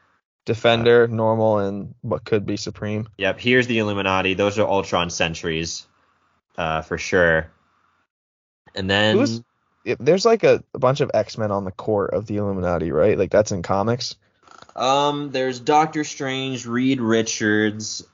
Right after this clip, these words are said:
Speaker 2: uh,
Speaker 1: Yeah, that's
Speaker 2: Professor
Speaker 1: what I'm thinking of,
Speaker 2: X,
Speaker 1: Mister Fantastic.
Speaker 2: uh, Iron Man, Black Bolt. Uh, and I'm sure there have been others that have come and gone, but I don't know what lineup they're using for this movie, obviously.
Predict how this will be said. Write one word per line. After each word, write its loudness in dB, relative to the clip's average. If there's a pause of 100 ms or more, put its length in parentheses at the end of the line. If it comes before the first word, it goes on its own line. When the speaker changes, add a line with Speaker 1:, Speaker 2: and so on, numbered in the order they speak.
Speaker 2:
uh, -2
Speaker 1:
Yeah, 8
that's 6
Speaker 2:
Professor -2
Speaker 1:
what -4
I'm 4
thinking -2
of, -4
Speaker 2:
X, -6
Speaker 1:
Mister -6
Fantastic. -8 (1120)
Speaker 2:
uh, 0
Iron 2
Man, 2 (680)
Black 2
Bolt. -8 (1700)
Uh, -2
and -2
I'm -2
sure -8
there 2
have -2
been 0
others -2
that 0
have -6
come -4
and -10
gone, -2
but -4
I 0
don't -2
know -2
what -4
lineup -6
they're -8
using -8
for -10
this -10
movie, -8
obviously. -4